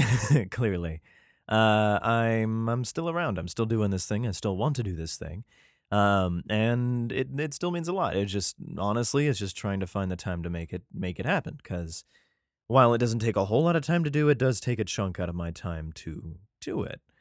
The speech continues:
And trying to find said time to do it is, is of course tough, but that's the podcaster's plight of, uh, trying to find a time to do it. 'Cause I don't do this full time, 'cause if I did, you'd be hearing from me every fucking day.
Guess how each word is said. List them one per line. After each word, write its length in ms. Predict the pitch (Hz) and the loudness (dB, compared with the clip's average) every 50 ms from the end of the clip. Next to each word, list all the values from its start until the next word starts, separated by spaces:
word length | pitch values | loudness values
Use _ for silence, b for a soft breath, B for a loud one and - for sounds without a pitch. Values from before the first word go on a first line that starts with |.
| _ _ _ _ _ _ _ - | _ _ _ _ _ _ _ -2
And 260 | 104 95 87 90 87 | 0 0 0 -2 -4
trying 260 | - - 104 92 90 | -4 -2 -2 -2 -2
to 60 | 90 92 | -4 -2
find 360 | - 165 208 214 190 160 131 | 0 2 2 2 2 2 0
said 220 | - 143 131 110 | 0 0 -2 -2
time 200 | - 127 131 127 | -2 -2 -2 0
to 80 | 117 107 | 0 0
do 160 | 104 104 101 | 0 2 2
it 100 | 104 95 | 2 0
is, 320 | 95 92 90 85 85 - - | 0 -2 -2 -4 -6 -8 -8
is 180 | - 87 85 | -10 -8 -6
of 80 | 92 90 | -6 -8
course 260 | - - 87 90 - | -8 -8 -10 -8 -8
tough, 300 | - - 113 80 73 - - | -8 -6 -8 -8 -8 -8 -8
but 80 | - | -6
that's 240 | 92 101 104 - - | -4 -4 -4 -2 -4
the 120 | - 107 | -4 -4
podcaster's 720 | - - - 90 87 - - 113 - 139 - - - 90 - | -4 -4 -8 -10 -10 -10 -12 -14 -14 -14 -14 -14 -14 -14 -14
plight 400 | - - 151 143 98 - - - b b b b b b b b b b b _ - | -8 -4 -2 -2 -2 -4 -8 -16 b b b b b b b b b b b _ -6
of, 260 | 90 85 82 76 87 | -4 -4 -4 -4 -4
uh, 220 | 87 82 - - - - - - | -6 -6 -6 -8 -12 -14 -14 -10
trying 260 | - - 104 92 87 | -6 -4 -2 -2 -2
to 60 | 85 | -4
find 260 | 82 - 90 85 80 | -6 -6 -6 -6 -6
a 40 | - | -8
time 280 | - - - 92 80 85 | -10 -10 -10 -8 -8 -8
to 80 | - | -6
do 180 | 87 - 117 107 | -2 0 0 0
it. 120 | 82 - - - | 0 -2 -6 -10
'Cause 160 | - 104 104 | -6 -2 -2
I 40 | 110 | 0
don't 180 | 117 165 165 151 | 2 2 2 2
do 140 | 214 247 | 2 2
this 180 | 226 143 110 - | 2 0 0 -2
full 180 | - 113 98 90 | -2 -4 -4 -4
time, 360 | - - 98 90 87 85 87 | -4 -4 -4 -2 -2 -4 -6
'cause 140 | - - 101 | -8 -8 -6
if 80 | - | -4
I 80 | 107 123 | -4 -2
did, 300 | 135 202 196 202 190 165 | 2 2 2 2 2 0
you'd 80 | 143 | 0
be 100 | 117 127 | 0 0
hearing 300 | 127 127 127 123 117 110 | 2 2 2 2 0 0
from 160 | 101 - 110 101 | -2 -2 -2 0
me 100 | 95 95 | 0 0
every 160 | 87 90 87 | -2 -4 -4
fucking 400 | - - 82 - - - 92 92 | -6 -6 -8 -6 -8 -10 -6 -2
day. 400 | 107 117 101 85 82 80 - | -2 -2 -2 -4 -8 -12 -14